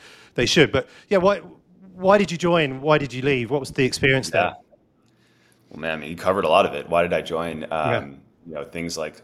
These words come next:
Speaker 2: saas Doc, like the Pulse kind of community that we had at Gainsight, like,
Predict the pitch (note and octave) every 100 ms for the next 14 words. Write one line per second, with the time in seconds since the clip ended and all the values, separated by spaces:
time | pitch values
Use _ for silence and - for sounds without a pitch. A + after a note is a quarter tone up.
0 | - - D#2+ D2 - D#2 D2+ - - B1
1 | - - - - - D#2 - - - _
2 | _ E2+ D#2 - D#2 D#2 D2+ D2 D#2+ -
3 | - C#2+ D2+ D2+ - D2 D2+ - C2+ C2+